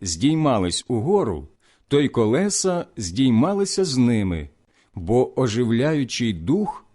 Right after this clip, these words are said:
був у них. Тоді слава Господня відійшла з над порогу в храмі і стала над херувимами. Херувими ж розгорнули крила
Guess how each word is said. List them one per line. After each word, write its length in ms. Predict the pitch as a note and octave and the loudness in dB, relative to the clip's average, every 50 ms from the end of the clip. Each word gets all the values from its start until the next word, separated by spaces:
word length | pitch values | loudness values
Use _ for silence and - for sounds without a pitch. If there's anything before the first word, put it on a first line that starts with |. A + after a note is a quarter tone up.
| _ _ _ _ - | _ _ _ _ -16
був 440 | - C#2 C2 D#2+ A2+ D3+ D3+ - - - | -14 -10 -6 -2 -2 -2 -4 -6 -6 -2
у 120 | C#3 C3 | 0 2
них. 440 | B2+ G#2 F#2 D#2+ C#2+ - - - _ _ _ _ _ _ _ _ _ _ _ _ _ _ _ _ _ _ _ _ _ _ _ _ _ _ _ _ _ _ _ _ _ _ _ - | 2 2 2 0 -4 -8 -14 -20 _ _ _ _ _ _ _ _ _ _ _ _ _ _ _ _ _ _ _ _ _ _ _ _ _ _ _ _ _ _ _ _ _ _ _ -4
Тоді 300 | - A2+ A2 A#2+ D3+ E3+ | -2 -2 0 0 0 0
слава 540 | D#3 - - A#2 A2 C3 D3 D#3 C#3+ D3 C3+ | 0 -2 -2 -2 -2 -2 -2 -2 -2 -4 -4
Господня 760 | G2+ A2 - - - - E3+ F#3 C#3+ G2 F2 D#2 C#2+ C2+ B1+ - _ _ _ _ _ _ _ _ _ _ - | -4 -4 -4 -4 -4 -2 -2 0 0 -2 -4 -6 -6 -8 -12 -16 _ _ _ _ _ _ _ _ _ _ -8
відійшла 680 | F2 F2+ C#3 D3+ C#3 D3 C#3 - - E3 F3 G3+ G#3 F3 | -2 0 0 0 0 0 -2 -2 -2 -2 0 0 0 0
з 100 | C3 C3 | 0 0
над 340 | D3+ D3+ D3+ C3+ - - | 0 0 0 -2 -4 -6
порогу 440 | - C3+ B2 A#2+ D#3+ F#3 F3 A2+ G#2+ | -4 -2 -2 0 0 0 0 -2 -4
в 100 | D#2+ - | -8 -8
храмі 500 | - - F#2 A2+ C#3+ E3 F3+ F#3 F#3+ G3 F#3+ _ _ _ _ _ _ _ _ _ - | -8 -8 -6 -4 -4 -2 -2 -2 -4 -4 -8 _ _ _ _ _ _ _ _ _ -4
і 160 | A#2+ A#2 A2+ | -2 -2 -2
стала 540 | - - - - D#3+ E3+ G3 A3 A3 G#3 F#3+ | -2 -4 -4 -2 -2 -2 -2 0 0 2 2
над 480 | C#3 A#2 A2 A#2 C3+ D3 A#2+ C3 B2+ _ _ _ _ | 2 2 2 0 -2 -4 -6 -8 -12 _ _ _ _
херувимами. 880 | - - - A#2 B2+ C#3 C#3+ B2+ B2 D3 C#3 A2 F2+ D#2+ D2+ C#2+ C2+ C#2 _ _ _ _ _ _ _ _ _ _ _ _ _ _ _ _ _ | -14 -8 -4 -4 -4 -2 -4 -2 -2 0 0 0 0 -2 -6 -8 -10 -14 _ _ _ _ _ _ _ _ _ _ _ _ _ _ _ _ _
Херувими 720 | - - B2 B2+ B2 A#2+ G#2+ A#2+ C3+ D3 F3+ G3 C#3+ G#2 | -4 0 0 2 2 2 2 2 2 2 2 2 0 0
ж 200 | - - - _ _ - | -2 -8 -12 _ _ -6
розгорнули 840 | A#2 A#2 C3 D3 C3+ G#2+ G#2+ B2+ E3+ - D3+ C#3 A#2 F#2+ E2+ D#2 | -2 0 0 0 0 0 -2 -2 -2 0 0 0 0 0 -2 -4
крила 500 | D2+ - G#2 A2+ D3+ F#3 G3 G3+ G#3 G3+ | -4 -6 -4 -2 0 2 2 2 0 -4